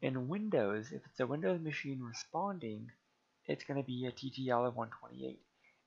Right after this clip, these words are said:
If it's a Linux machine, it's normally sixty-four. So that's one way to see what's responding. All right, so now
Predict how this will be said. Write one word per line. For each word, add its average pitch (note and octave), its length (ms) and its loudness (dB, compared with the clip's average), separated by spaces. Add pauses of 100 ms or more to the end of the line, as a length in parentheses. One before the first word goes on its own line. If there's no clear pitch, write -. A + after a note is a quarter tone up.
(100)
If C#3 140 0
it's B2+ 140 -2
a A#2 40 6
Linux F#3 520 0
machine, A#2+ 580 -6 (480)
it's - 200 -6
normally A#2+ 460 0 (380)
sixty-four. - 760 -2 (600)
So A#3+ 80 2
that's - 220 0
one E3 180 2
way E3+ 100 0
to D3+ 80 -4
see C3+ 420 -2 (140)
what's C3+ 240 2
responding. - 540 -6 (2500)
All A#3+ 60 12
right, C#3+ 160 6 (100)
so - 140 -4
now C4 480 2